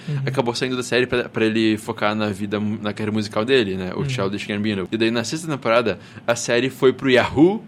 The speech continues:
Speaker 2: porque foi cancelada pela N B C. E mais uma atriz saiu pra cuidar da vida pessoal dela e do pai dela, que tava mal, tava doente, alguma coisa assim.
Speaker 1: Uhum.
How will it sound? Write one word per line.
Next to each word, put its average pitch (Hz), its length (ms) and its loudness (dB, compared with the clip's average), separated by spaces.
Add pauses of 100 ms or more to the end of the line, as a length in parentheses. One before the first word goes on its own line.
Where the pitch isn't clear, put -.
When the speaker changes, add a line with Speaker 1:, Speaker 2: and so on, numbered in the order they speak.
(200)
Speaker 2:
porque 123 160 -4
foi 131 120 -2
cancelada 147 500 0
pela 113 200 -2
N 107 100 -2
B 110 80 -4
C. 123 340 -2 (640)
E 131 480 2
mais 147 340 2
uma 160 140 2
atriz 151 240 -6
saiu 123 360 -2
pra 151 140 -4
cuidar 131 220 2
da 120 100 -2
vida 127 220 -2
pessoal 131 260 -6
dela 110 240 0
e - 20 -2
do 110 80 -6
pai 123 200 -4
dela, 113 200 -2
que 117 60 -10
tava 117 160 -10
mal, 131 200 -4
tava 101 180 -12
doente, 110 240 -2
alguma 95 120 -6
coisa 95 120 -4
assim. 95 220 -4
Speaker 1:
Uhum. 147 40 0